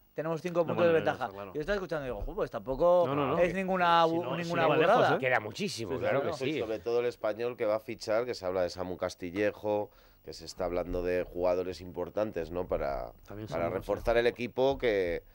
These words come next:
Speaker 4: que claro, no es lo mismo, que lo dijo el propio Machi cuando se fue. Digo, "Gracias Español, que mejoraremos seguro con los refuerzos".
Speaker 2: Claro.
Speaker 4: O sea, se está viendo que es una plantilla que no llega
Speaker 2: Sí, sí, sí.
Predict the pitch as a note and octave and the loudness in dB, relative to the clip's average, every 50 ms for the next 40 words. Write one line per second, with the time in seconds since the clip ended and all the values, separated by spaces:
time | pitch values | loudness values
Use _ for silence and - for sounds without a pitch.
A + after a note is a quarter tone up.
0 | - - - - - - - - C3 C3 G2+ F2+ F#2+ F#2 F#2+ G2+ G2 G#2 A#2+ A2+ | -20 -20 -20 -20 -20 -14 -4 0 0 0 0 -2 -6 -2 -2 -2 0 0 -2 -4
1 | G2+ F#2+ D#2 C2 C2 - - - - D2+ D#2 D#2 D#2+ F2 F#2 - G#2 G2+ F#2 D#2 | -4 -6 -8 -8 -10 -14 -20 -16 -12 -10 -8 -6 -6 -6 -6 -4 -6 -4 -4 -4
2 | C2+ F2+ E2+ - F#2 F2+ D2 F2 E2 E2+ F2 F2 - G2+ D2+ F2 E2+ E2+ E2 D2+ | -4 -6 -4 -4 -4 -4 -2 -4 -4 -4 -6 -4 -6 -6 -4 -4 -4 -4 -4 -6
3 | E2 E2 F#2+ B2 G#2+ E2 D2 D2+ D#2 F2 E2+ - G2 F#2 F2+ E2+ - F#2+ F#2 G2 | -8 -6 -2 -2 0 0 0 0 -2 -4 -4 -6 -8 -8 -8 -6 -6 -4 -2 -2
4 | G#2 G#2 G#2+ G#2 F2+ F2 - - F2+ E2+ F2 G2 G#2 A2 G#2 - - G2 F#2+ A2+ | -2 -2 -2 -2 -4 -4 -2 0 2 2 2 2 0 0 -2 0 -2 0 2 2
5 | B2 B2 - G#2+ F2+ E2 C#2+ C2+ C2 - G#2 A2 F2+ - - - - _ _ - | 0 2 2 0 -2 -2 -4 -8 -6 -2 -2 -2 -2 -4 -14 -20 -20 _ _ -14
6 | G#2 F2 - - - - D2+ D2 - - E2 F2 F#2 F2+ G2 F#2+ F2 F2 E2+ G2 | -14 -14 -12 -12 -12 -10 -10 -12 -6 -6 -4 -4 -2 -2 -2 -4 -4 -6 -4 -4
7 | F#2+ E2+ G2 G2 G2 F2 G2 A2 A2+ B2 C3+ C3+ - E2 D#2 E2 D2+ E2+ G#2 G#2+ | -2 0 0 0 0 0 -4 0 2 2 2 2 -2 -6 -6 -4 -2 -2 -2 0
8 | G2 A2 A2+ - - F#2+ F2+ | -2 -2 -2 -2 -4 -4 -6